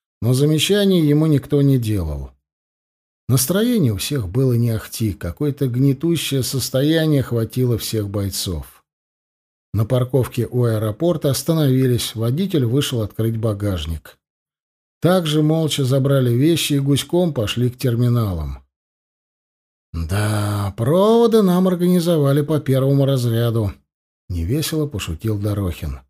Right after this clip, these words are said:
«Главное, чтобы встреча оказалась сердечной», — ответил капитан Дубко. Богданов ничего не сказал.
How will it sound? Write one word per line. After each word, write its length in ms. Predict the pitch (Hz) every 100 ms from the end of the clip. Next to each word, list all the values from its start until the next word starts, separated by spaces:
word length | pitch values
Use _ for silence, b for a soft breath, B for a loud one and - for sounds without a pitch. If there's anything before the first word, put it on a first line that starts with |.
| _ _ _ _ _ _ _ _ _ _ _ -
«Главное, 500 | 78 110 135 135 123
чтобы 300 | - 131 135
встреча 480 | - 160 160 120
оказалась 520 | 92 98 98 113 98 85
сердечной», — 960 | 123 117 117 117 98 - 76 71 - _ _ _ _ _ _
ответил 520 | - 80 104 160 165 147
капитан 540 | 107 85 80 87 85
Дубко. 560 | 85 - - 78 69 - _ _ _ _ _ _ -
Богданов 560 | 127 147 214 214 190
ничего 460 | 156 165 - 147 92
не 100 | 80
сказал. 640 | - 90 80 82 80 71